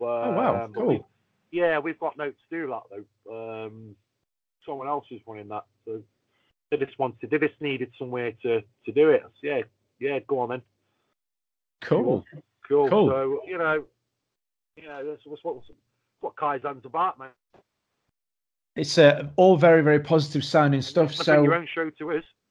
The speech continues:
Speaker 1: Yeah.
Speaker 2: Yeah.
Speaker 1: Yeah, definitely. Cool.
Speaker 2: Yeah.
Speaker 1: W-, well, um,
Speaker 2: Yeah.
Speaker 1: as al-, as always, it's been, it's been fun chatting and, and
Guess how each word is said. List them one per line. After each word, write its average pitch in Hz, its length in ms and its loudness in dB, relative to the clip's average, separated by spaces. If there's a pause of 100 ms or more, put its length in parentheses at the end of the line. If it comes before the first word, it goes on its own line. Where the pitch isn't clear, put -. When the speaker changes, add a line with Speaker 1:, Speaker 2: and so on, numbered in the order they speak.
(320)
Speaker 1:
Yeah. 151 380 0 (520)
Speaker 2:
Yeah. 196 200 -6 (120)
Speaker 1:
Yeah, 160 100 -6 (220)
definitely. 131 480 0 (260)
Cool. 240 360 6
Speaker 2:
Yeah. - 100 -16 (100)
Speaker 1:
W-, - 140 -12
well, 180 300 6
um, 175 320 6
Speaker 2:
Yeah. - 80 2
Speaker 1:
as 190 120 4
al-, 240 200 8
as 165 140 4
always, 131 500 2
it's 143 160 -10
been, 131 400 -2 (340)
it's 147 160 -4
been 147 200 2
fun 147 280 2
chatting 139 380 0
and, 117 360 -4
and 113 300 -4